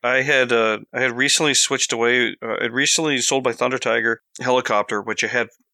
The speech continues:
which I had a full night setup for. I would just, uh, wrap the boom and, and change out the canopy and landing gear, and I had my Synergy E five.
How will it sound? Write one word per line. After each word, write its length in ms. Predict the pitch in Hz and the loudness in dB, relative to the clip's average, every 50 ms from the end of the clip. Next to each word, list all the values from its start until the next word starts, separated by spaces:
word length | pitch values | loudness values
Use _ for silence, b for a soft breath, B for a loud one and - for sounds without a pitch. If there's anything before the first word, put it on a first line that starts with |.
| _ _ _ _ _ _ | _ _ _ _ _ _
which 200 | 120 117 - - | -4 -2 -2 0
I 60 | 117 | 0
had 100 | 123 120 | 0 -2
a 40 | 110 | -2
full 180 | - - 120 110 | -2 -2 -2 -2
night 220 | 110 110 120 123 | -2 -2 0 0
setup 260 | - - 135 139 - | 0 0 0 -2 -4
for. 400 | - - 147 151 156 147 - - - | -2 0 2 2 2 0 -2 -6 -8
I 60 | 110 | -6
would 160 | 110 110 107 | -6 -4 -4
just, 260 | 110 110 101 - - - | -4 -2 -2 -2 -2 -4
uh, 140 | 101 98 | -4 -4
wrap 280 | 95 107 110 113 113 - | -2 -2 -2 -2 -2 -4
the 80 | 113 98 | -8 -6
boom 340 | - 110 113 120 123 120 | -6 -4 -4 -2 -2 -2
and, 200 | 113 101 92 98 - - | -4 -4 -6 -10 -12 -14
and 160 | 113 101 - | -14 -6 -4
change 260 | - 113 113 104 - | -2 -2 0 0 -2
out 60 | 113 | -4
the 80 | 110 107 | -4 -6
canopy 400 | - - 110 107 113 120 - 127 | -8 -4 -2 -2 -2 -2 -2 -4
and 100 | 104 98 | -4 -4
landing 240 | 104 117 135 151 156 | -4 -6 -6 -6 -4
gear, 300 | 175 175 175 165 - - - | -2 0 0 0 -2 -4 -4
and 160 | 120 104 104 | -4 -2 0
I 240 | 107 107 107 104 101 | 0 0 0 -2 -2
had 240 | 98 113 117 110 110 | -2 -2 -4 -2 -2
my 220 | 107 107 104 104 | -4 -4 -4 -4
Synergy 340 | 101 - - 127 120 107 110 | -6 -4 -2 -2 -2 -2 -4
E 120 | 110 110 | -8 -10
five. 440 | - - 147 156 139 117 107 - - | -6 -2 0 2 2 2 0 -2 -6